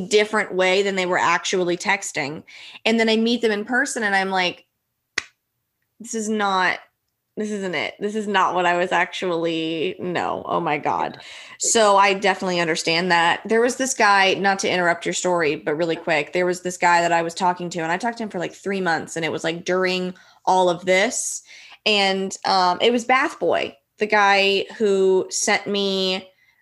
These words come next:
Speaker 1: uh, who was really obsessed with getting into the bath fully clothed.
Speaker 2: What?
Speaker 1: Yeah, there was this guy <laughs> that I was talking to, and his kink was being in the bath fully clothed.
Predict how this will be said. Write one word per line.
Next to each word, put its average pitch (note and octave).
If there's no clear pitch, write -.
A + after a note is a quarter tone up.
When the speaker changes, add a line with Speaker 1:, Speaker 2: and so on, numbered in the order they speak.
Speaker 1:
uh, F3
who A3
was G3+
really G#3
obsessed G3
with F#3+
getting F#3+
into F#3+
the F#3+
bath F3
fully F3+
clothed. F#3+
Speaker 2:
What? -
Speaker 1:
Yeah, F#3
there A3+
was B3
this B3
guy C4
<laughs> -
that -
I D4
was D#4
talking A#3+
to, A3+
and A#3
his A3+
kink A#3
was G#3+
being A#3+
in A#3+
the A#3
bath G3+
fully G3+
clothed. E3+